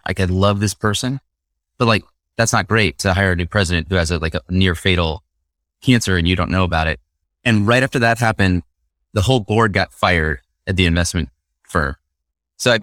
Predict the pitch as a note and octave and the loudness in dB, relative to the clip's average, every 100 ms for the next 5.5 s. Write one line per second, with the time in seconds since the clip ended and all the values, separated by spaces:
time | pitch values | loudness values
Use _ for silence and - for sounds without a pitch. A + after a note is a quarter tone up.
0 | _ C3 B2+ A2+ F2+ G2+ A#2+ C3 G#2+ G#2 | _ -2 0 -2 0 0 0 2 0 0
1 | G#2+ - _ _ G2+ B2 B2+ A2 G#2 G#2+ | -2 -8 _ _ 0 2 2 2 2 0
2 | F#2 G2 - G#2+ G2+ G2+ G2+ G2+ F2+ - | -2 -6 -6 -6 0 0 0 0 0 -2
3 | G2+ G2+ G2 - _ - A2 F#2+ F2 F2+ | -2 0 -2 -8 _ -6 -2 0 0 -2
4 | - _ _ - B2 A#2 G#2 G#2 F#2+ - | -6 _ _ -2 0 2 0 0 -2 -2
5 | F2+ E2+ E2+ F2 - | 0 0 -4 -4 -8